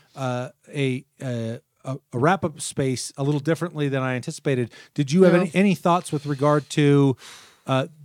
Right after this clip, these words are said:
Speaker 1: the, the implications of being beholden to
Speaker 2: Yeah.
Speaker 1: material forces and, I guess, with that, the, the, the, uh, consequences?
Speaker 2: Amber Alert.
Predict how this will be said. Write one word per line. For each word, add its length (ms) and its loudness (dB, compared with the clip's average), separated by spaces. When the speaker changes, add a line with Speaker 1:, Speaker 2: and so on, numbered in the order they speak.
Speaker 1:
the, 440 2
the 460 -4
implications 1000 0
of 420 -4
being 260 2
beholden 520 2
to 520 2
Speaker 2:
Yeah. 220 -4
Speaker 1:
material 440 2
forces 540 -2
and, 460 -8
I 120 -10
guess, 220 -12
with 220 -6
that, 240 -8
the, 160 -6
the, 120 -12
the, 460 -6
uh, 380 -6
consequences? 800 -2
Speaker 2:
Amber 260 -14
Alert. 140 -20